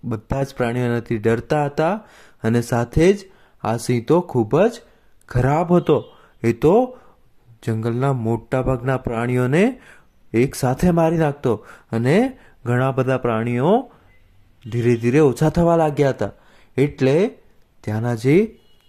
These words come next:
પ્રાણીઓ હતા એ ખૂબ જ બીકમાં હતા, ખૂબ જ ડરેલા હતા અને એમણે બધાએ ભેગા થઈને નક્કી કર્યું કે આપણે કંઈક આનું કરવું પડશે.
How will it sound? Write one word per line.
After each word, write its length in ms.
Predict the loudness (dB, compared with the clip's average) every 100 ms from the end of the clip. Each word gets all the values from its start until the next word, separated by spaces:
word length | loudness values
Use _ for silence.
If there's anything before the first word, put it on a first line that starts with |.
| _
પ્રાણીઓ 480 | -4 0 2 4 2
હતા 260 | 0 -4 -6 _ _
એ 40 | -14
ખૂબ 400 | -10 -10 0 0
જ 240 | 0 -4 -20 _ -20 _ _ _ -16
બીકમાં 800 | -10 0 0 0 -2 0 0 -2
હતા, 200 | -2 -4
ખૂબ 320 | -4 0 2
જ 200 | 2 -4 -20 _ _ -2
ડરેલા 500 | 2 4 4 2 0
હતા 280 | -2 -4 -6 _ _ _ _
અને 400 | -2 2 2 2 -2 _ _ _ -4
એમણે 460 | -2 2 2 0 -4 _ _ -6
બધાએ 300 | -4 -2 -4
ભેગા 360 | 0 0 0
થઈને 440 | 0 -2 0 0 -2 -8 _ _ -4
નક્કી 300 | -4 -2 -2
કર્યું 340 | 0 2 2
કે 160 | 2 -2
આપણે 420 | -2 -2 0 0
કંઈક 320 | 0 -2 0
આનું 260 | -2 -2 0
કરવું 280 | 2 4 4
પડશે. 380 | 2 0 0